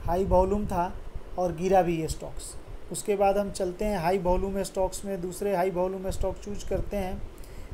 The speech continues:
Deepak Nitrite। Morning एक दिन पहले थर्टी वन परसेंट था और दूसरे दिन है वन नाइंटी थ्री परसेंट। इसका देखते हैं क्या हुआ इसके साथ में दोस्तों। कम से कम दोस्तों volume का अंतर three times से ज़्यादा होना चाहिए दोस्तों।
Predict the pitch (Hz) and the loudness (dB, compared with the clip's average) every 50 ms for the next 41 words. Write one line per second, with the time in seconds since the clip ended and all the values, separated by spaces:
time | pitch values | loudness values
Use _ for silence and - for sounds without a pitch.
0 | - - 175 196 190 - 214 190 190 196 190 185 180 - 175 170 151 135 131 - | -8 -6 -4 -2 0 2 2 2 2 0 -2 -2 -2 -2 -2 -2 0 0 -2 -4
1 | - - - - - - - - - 160 180 190 190 196 214 - - - - 190 | -2 -2 -2 -2 -2 -2 -2 0 0 0 0 0 0 -2 -4 -4 -6 -2 0 2
2 | 190 190 180 175 208 196 196 - 190 185 202 202 - - 185 180 - 190 185 - | 2 2 2 0 -2 -2 0 2 2 4 2 2 0 0 -2 0 0 0 0 0
3 | 196 - - 202 - - 214 208 202 - 190 180 180 202 - - - - - - | 0 0 0 0 0 0 0 0 0 2 0 0 0 -2 -4 -6 -8 -8 -6 -2
4 | - - 175 175 160 165 185 175 - 214 208 190 190 202 196 196 196 185 185 190 | -2 0 0 -2 -2 -4 -6 -4 0 0 0 2 0 0 0 0 0 2 2 2
5 | 196 196 196 190 190 190 190 202 - - - 214 196 - 196 - - 185 185 185 | 2 2 0 -2 -4 -4 -6 -6 -4 -4 -4 -2 0 2 0 0 0 -2 -6 -8
6 | - - 190 160 - - 214 196 180 190 180 - - 202 190 185 - 202 185 170 | -8 -8 -8 -8 -4 -2 -2 0 0 -2 -4 -4 -4 -4 -4 -4 0 0 2 2
7 | 165 156 170 160 151 - - 165 147 - 170 156 151 - - - - - - - | 2 0 -2 -4 -4 -4 -6 -4 -4 -4 -4 -4 -4 -2 -2 -2 -2 -4 -6 -6
8 | - - - - - - - - - - - - - - - - - 208 202 185 | -6 -6 -6 -4 -4 -4 -4 -4 -6 -6 -8 -10 -10 -10 -10 -6 -4 -2 -2 2
9 | - 240 226 226 240 226 220 208 214 214 208 - - 240 220 175 170 180 185 190 | 4 4 4 4 2 0 0 2 2 0 0 0 0 0 0 2 2 2 2 2
10 | 208 214 208 - 214 202 196 196 - 220 208 165 - 208 214 214 208 214 196 196 | 0 -2 -2 0 0 0 -2 -2 -2 -2 -2 -2 -2 -2 -2 -2 -2 -2 -2 -2
11 | 175 - - 226 202 185 190 170 175 185 185 170 165 165 160 175 165 - 175 156 | -2 -2 -2 0 0 2 0 2 2 2 2 0 0 -2 -4 -4 -4 -4 -6 -6
12 | 147 156 151 139 135 - - - 131 | -4 -6 -6 -6 -6 -6 -8 -8 -8